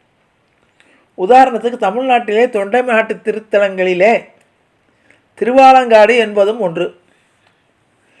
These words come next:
ஐந்து சபைகளில் இது ரத்தின சபை என்று புராணத்தால் வர்ணிக்கப்பட்ட சபை இது. ரத்தின சபை, கனக சபை, இப்படி பல்வேறு சபைகள் சிவனுடைய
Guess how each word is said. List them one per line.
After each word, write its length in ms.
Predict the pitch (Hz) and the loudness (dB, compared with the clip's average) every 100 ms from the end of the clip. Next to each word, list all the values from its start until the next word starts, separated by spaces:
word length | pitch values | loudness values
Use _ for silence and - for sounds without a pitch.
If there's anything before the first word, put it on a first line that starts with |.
| _ _ _ _ | _ _ _ _
ஐந்து 340 | 160 220 269 254 | 0 2 0 -2
சபைகளில் 580 | 240 240 262 240 254 269 | -2 0 0 0 -2 -2
இது 240 | 208 220 | -2 0
ரத்தின 360 | 202 202 269 254 | 0 -2 -6 -4
சபை 320 | 226 220 226 | -4 -2 -2
என்று 320 | 208 202 247 202 139 - _ _ _ _ _ _ | -4 0 0 0 -2 -12 _ _ _ _ _ _
புராணத்தால் 600 | 185 208 226 233 226 208 | -8 -4 -4 -4 -4 -4
வர்ணிக்கப்பட்ட 640 | 196 185 202 190 180 165 160 | -4 -6 -6 -8 -6 -8 -8
சபை 320 | 160 147 165 | -8 -6 -4
இது. 200 | 131 147 233 _ _ _ _ _ _ _ _ _ _ _ _ _ _ _ _ _ _ _ _ _ _ | -6 -8 -14 _ _ _ _ _ _ _ _ _ _ _ _ _ _ _ _ _ _ _ _ _ _
ரத்தின 300 | - 196 214 | -10 -8 -8
சபை, 300 | 208 202 208 | -6 -4 -4
கனக 300 | 220 202 220 | -4 -4 -6
சபை, 400 | 208 196 208 226 - - _ _ | -6 -4 -4 -4 -8 -20 _ _
இப்படி 280 | - - 269 | -16 -8 -6
பல்வேறு 420 | 247 226 226 220 | -2 0 0 -2
சபைகள் 440 | 196 190 208 190 - _ - | -2 -4 -4 -6 -8 _ -20
சிவனுடைய 680 | - 196 196 175 160 151 | -10 -8 -6 -4 -2 -4